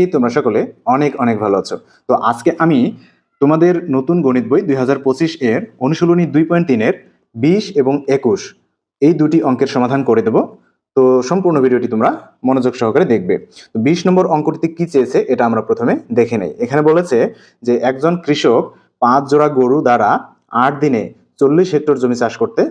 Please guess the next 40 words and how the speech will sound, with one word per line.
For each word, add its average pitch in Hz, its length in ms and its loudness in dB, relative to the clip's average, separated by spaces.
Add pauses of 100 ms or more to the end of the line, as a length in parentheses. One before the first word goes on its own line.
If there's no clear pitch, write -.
পারেন। 95 280 -2 (380)
তিনি 156 200 2 (280)
সাত 135 320 0
জোড়া 160 200 4
গরু 131 360 2
দ্বারা 117 280 2 (280)
বারো 123 240 4
দিনে 139 260 0
কত 127 160 0
হেক্টর 156 280 0
জমি 120 180 -2
চাষ 113 180 -4
করতে 110 200 -2 (140)
পারবেন? 101 280 -2 (440)
অর্থাৎ 123 300 -2
আমাদের 135 300 2
এখানে 139 200 0
বের 131 160 2
করতে 147 180 0
হবে 143 140 2
কি, 175 140 -2 (180)
যে 120 100 -4
বারো 117 280 2
দিনে 170 260 0
কত 143 160 0
হেক্টর 127 280 -2
জমি 117 200 -2 (100)
চাষ 113 180 -4
করতে - 240 0 (180)
পারবেন। 98 320 -2 (440)
অঙ্কটি 160 280 2
খুবই 139 220 2
সহজ। 123 320 0 (320)
তো 127 80 0 (120)
আমরা 139 240 2
কি 151 140 -2
লিখব? 139 240 0 (180)
প্রথমে 135 280 0
লিখব 139 200 -2
হচ্ছে, 147 200 2